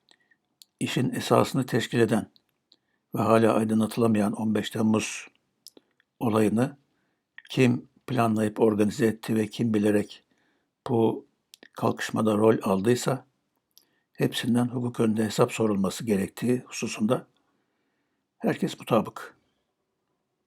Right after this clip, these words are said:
Buna kimsenin itiraz etmesi de mümkün değil zaten. Ama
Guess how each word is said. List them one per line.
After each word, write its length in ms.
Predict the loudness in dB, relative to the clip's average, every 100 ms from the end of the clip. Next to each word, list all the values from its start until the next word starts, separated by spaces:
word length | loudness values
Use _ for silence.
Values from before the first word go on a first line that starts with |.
| _ _ _ -2
Buna 160 | -2 -2
kimsenin 340 | -4 0 0
itiraz 360 | 0 4 4 4
etmesi 300 | 0 -4 -2
de 60 |
mümkün 320 | -4 -2 -2
değil 180 | 0 0
zaten. 340 | -2 -6 -8 -20 _ _ _ -20 _ _ -2
Ama 320 | 2 2 0